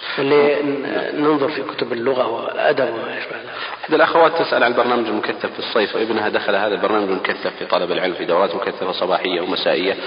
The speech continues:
Speaker 2: فتقول: "أخشى عليها أن، أن، أن يمل"، وتسأل عن توجيهكم، هل هذا مناسب في الصيف يا شيخ؟
Speaker 1: لا، لا ب-،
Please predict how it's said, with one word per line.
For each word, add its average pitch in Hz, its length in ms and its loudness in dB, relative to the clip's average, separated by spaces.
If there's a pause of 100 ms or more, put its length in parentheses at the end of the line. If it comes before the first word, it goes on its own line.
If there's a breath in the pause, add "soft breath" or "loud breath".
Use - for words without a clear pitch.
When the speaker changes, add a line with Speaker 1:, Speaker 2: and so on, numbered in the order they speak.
(380 loud breath)
Speaker 2:
فتقول: - 300 0
"أخشى - 280 0
عليها 101 420 2
أن، 90 280 -4
أن، 98 160 -6 (100)
أن 95 100 -8
يمل"، 87 400 -4
وتسأل - 420 -2
عن 92 140 0
توجيهكم، 98 520 -4
هل 104 80 -6
هذا 113 180 0
مناسب 101 440 0
في - 100 -8
الصيف 95 340 -2
يا 95 40 -4
شيخ؟ - 220 -2 (800 loud breath)
Speaker 1:
لا، 135 400 2
لا 160 180 4
ب-، 135 200 2